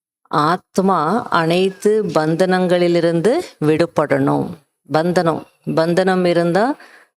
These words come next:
அஹ், சுதந்திரமா எதையுமே ஆத்மா செய்ய முடியாது. ஆகையால ஆத்மா விகாரங்கள் என்ற பந்தனங்களிலிருந்து விடுபடணும். நெகட்டிவான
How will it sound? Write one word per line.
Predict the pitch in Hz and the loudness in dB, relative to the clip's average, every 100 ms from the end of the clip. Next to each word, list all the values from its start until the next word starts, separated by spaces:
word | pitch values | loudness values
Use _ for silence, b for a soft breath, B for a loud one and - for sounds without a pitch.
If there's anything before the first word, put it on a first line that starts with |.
| - | -6
அஹ், | 180 | -2
சுதந்திரமா | 165 190 180 180 175 170 175 180 | 0 0 0 0 0 2 0 2
எதையுமே | 160 151 165 170 180 | 0 0 0 2 2
ஆத்மா | 160 151 - 170 233 262 | 0 -2 -2 -2 0 0
செய்ய | - 160 185 | 0 0 2
முடியாது. | 196 160 139 135 127 - _ - | 2 0 0 0 -2 -8 _ -6
ஆகையால | - 160 160 175 165 220 226 160 | -2 -2 0 0 2 0 0 0
ஆத்மா | 156 - - 175 160 151 - b b _ 156 | -2 -4 -2 0 0 -2 -6 b b _ -4
விகாரங்கள் | 160 156 185 180 180 180 175 175 196 | -2 0 0 0 0 0 0 0 2
என்ற | 185 160 156 151 | 0 0 0 0
பந்தனங்களிலிருந்து | 139 151 156 - 170 165 165 156 156 160 160 247 349 - _ _ | 0 0 0 0 0 0 0 0 0 0 2 0 -2 -8 _ _
விடுபடணும். | 151 156 165 156 139 139 143 143 143 147 - _ _ _ _ _ _ _ 156 | -2 0 0 0 0 0 0 0 -2 -6 -14 _ _ _ _ _ _ _ -2
நெகட்டிவான | 165 165 202 208 196 190 185 | 0 0 0 0 0 0 0